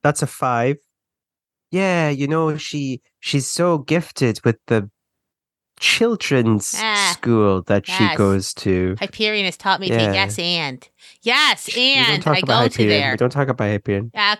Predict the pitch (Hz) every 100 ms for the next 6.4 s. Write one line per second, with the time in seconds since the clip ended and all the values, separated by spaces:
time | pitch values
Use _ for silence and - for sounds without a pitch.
0 | _ - 127 - 139 135 - - 131 120
1 | - - 190 160 - 120 110 98 - 123
2 | 113 302 381 427 143 123 143 175 160 277
3 | 220 190 143 - 151 156 180 180 170 269
4 | 285 285 269 269 262 240 240 226 151 -
5 | 127 113 104 95 110 104 107 104 - 101
6 | 113 107 131